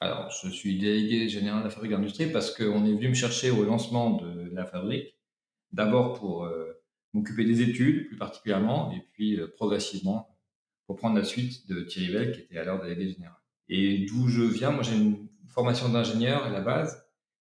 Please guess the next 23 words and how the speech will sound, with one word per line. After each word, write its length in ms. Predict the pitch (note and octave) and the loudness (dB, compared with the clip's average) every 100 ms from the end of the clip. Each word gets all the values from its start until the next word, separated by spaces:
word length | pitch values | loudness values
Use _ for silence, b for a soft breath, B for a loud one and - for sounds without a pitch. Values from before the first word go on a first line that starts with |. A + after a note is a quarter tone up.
| - | -8
mais 80 | G#2+ | -4
je 80 | |
fais 60 | A2+ | 0
partie 240 | A2 G#2+ | 0 -2
de 40 | B2+ | -4
ces 240 | - A#2+ | -2 0
ingénieurs 320 | A#2 A#2 A#2 | 0 2 0
généralistes 640 | A2+ G2+ G#2 A#2+ - - _ | 0 0 0 0 0 -6 _
qui 240 | - G#2+ | -4 0
ont 540 | G#2 G#2 G2+ F#2+ F#2 G2 _ _ | 4 4 2 2 2 -2 _ _
assez 280 | - G#2 A#2+ | -6 -2 0
vite 200 | A#2+ B2 | 2 2
découvert, 560 | A2 A#2 A#2 A#2+ A#2+ G2 | 0 -2 0 2 2 0
euh, 400 | F#2+ F#2+ F#2+ F#2+ | -2 -2 -2 -2
les 80 | G2 | -4
sciences 260 | - G#2+ A2 | -10 -12 2
humaines 180 | G#2+ | 4
et 40 | G#2+ | 4
sociales, 600 | G#2 G#2 A#2 B2+ A#2+ - | 0 -6 -2 0 0 -4
euh, 240 | - - | -14 -20
en 40 | G2+ | -6
général, 520 | G#2 G#2+ A2 D#3 D#3 | 2 2 4 0 -2
et 240 | - - | -10 -18